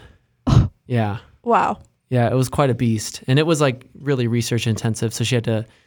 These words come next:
Speaker 2: interview people and people who are, like, actual practitioners kind of in the field and get their perspective on her focus.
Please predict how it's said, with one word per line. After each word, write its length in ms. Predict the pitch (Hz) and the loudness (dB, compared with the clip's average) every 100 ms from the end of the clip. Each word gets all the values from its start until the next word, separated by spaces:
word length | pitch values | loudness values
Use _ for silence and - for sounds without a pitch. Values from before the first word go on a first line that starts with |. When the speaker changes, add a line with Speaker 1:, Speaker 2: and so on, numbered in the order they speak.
| _ - | _ -4
Speaker 2:
interview 320 | 160 143 135 | -2 0 0
people 460 | 131 127 123 117 117 | -2 0 2 2 0
and 260 | 107 107 - _ _ _ _ _ _ _ - - | -2 -4 -12 _ _ _ _ _ _ _ -20 -4
people 220 | 147 131 | 0 2
who 80 | 131 | 2
are, 80 | 113 | 0
like, 160 | 110 | -2
actual 300 | 113 - 117 | -6 -4 -4
practitioners 840 | 113 110 - 117 - 117 113 - - _ | -4 -6 -6 -6 -2 -2 -2 -6 -14 _
kind 160 | 127 113 | -2 0
of 60 | |
in 80 | 110 | -2
the 80 | 107 | -2
field 400 | - 110 107 110 | -2 -2 -2 -2
and 240 | 107 113 - - - - - - | -4 -6 -10 -20 -20 -20 -12 -4
get 120 | 143 | -2
their 120 | 127 | 0
perspective 520 | 117 - 117 117 104 | -2 -2 -4 -2 -2
on 120 | 107 | -4
her 300 | 101 104 104 | -4 -6 -8
focus. 640 | - - 107 123 120 - | -8 -6 -4 -2 -4 -8